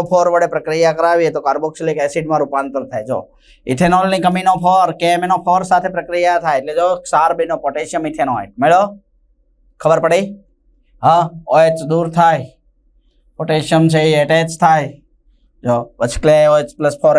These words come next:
એમ એન ઓ ફોર પ્લસ ફોર એચ ટુ ઓ મળે આપણને. પછી પોટેશિયમ ઇથેનોઇડ એમની જો મંદ એચ ટુ એસ ઓ ફોર, આગળ જોયું એમ મંદ એચ ટુ એસ ઓ ફોર સાથે પ્રક્રિયા થાય, હાઇડ્રોજન છે એ એટેચ થાય અને પોટેશિયમ છે એ બહાર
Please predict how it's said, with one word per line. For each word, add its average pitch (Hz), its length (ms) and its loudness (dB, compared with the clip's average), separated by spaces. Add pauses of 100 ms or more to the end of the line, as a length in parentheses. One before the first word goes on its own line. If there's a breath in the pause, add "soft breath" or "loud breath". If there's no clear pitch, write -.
એમ 147 140 -4
એન 147 120 -2
ઓ - 100 -4
ફોર 139 160 0 (1600)
પ્લસ 143 300 0
ફોર 147 240 4
એચ 147 160 -4
ટુ 147 160 0
ઓ 143 100 0
મળે 139 220 4
આપણને. 127 420 -8
પછી 202 320 0
પોટેશિયમ 202 480 -2
ઇથેનોઇડ 196 560 0 (180)
એમની 180 240 -2
જો 196 220 2
મંદ 180 260 0
એચ 180 100 -10
ટુ 180 200 -2
એસ 175 60 -8
ઓ 175 200 0
ફોર, 180 160 2 (120)
આગળ 156 280 0
જોયું 170 320 0
એમ 147 160 -8 (400 soft breath)
મંદ 196 160 4
એચ 196 200 2
ટુ 208 120 -4
એસ 190 180 -2
ઓ - 100 2
ફોર 190 240 2
સાથે 185 280 0
પ્રક્રિયા 185 440 0
થાય, 185 160 2
હાઇડ્રોજન 175 540 -2
છે 190 160 -4
એ - 100 -6
એટેચ 180 380 -6
થાય 180 200 4
અને 156 160 -4
પોટેશિયમ 156 540 -8
છે 165 100 -2 (200)
એ - 20 0 (500 soft breath)
બહાર 147 140 4